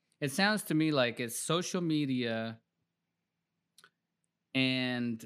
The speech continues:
uh, uh, ki-, kinda like the same thing with Martha Stewart. Martha Stewart, what? How do you remember wh-, why she got in trouble? She got in trouble for insider trading. Insider trading is basically, like,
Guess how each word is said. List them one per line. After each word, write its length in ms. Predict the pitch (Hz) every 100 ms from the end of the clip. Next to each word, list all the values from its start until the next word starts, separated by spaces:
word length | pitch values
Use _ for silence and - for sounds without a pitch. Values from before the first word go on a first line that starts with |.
| -
uh, 540 | 131 120 113 107 107 - _ _ _ _ _ 127
uh, 420 | 117 110 92 67 - _ _ _ _ _ -
ki-, 240 | 165 - -
kinda 180 | 156
like 120 | 151 139
the 40 |
same 220 | 131 151
thing 140 | 151 139
with 100 | 127
Martha 340 | 135 135 117
Stewart. 520 | - - 139 113 95
Martha 280 | 120 127 -
Stewart, 640 | - - 131 123 117 - _ -
what? 280 | 147 151
How 220 | 143 165 -
do 260 | 127 -
you 60 | 151
remember 320 | 160 165 165
wh-, 340 | 156 - 143
why 200 | 135 143
she 180 | 143 151
got 140 | 147 131
in 80 |
trouble? 220 | 131 147 139
She 100 | 143
got 100 | 139
in 80 | 127
trouble 200 | 147 127
for 140 | -
insider 680 | 127 143 139 143 127 117 113
trading. 520 | - 131 113 107 104
Insider 420 | 123 131 127 110
trading 340 | 107 131 117 113
is 100 | 107
basically, 420 | 117 113 - 113
like, 240 | 104 98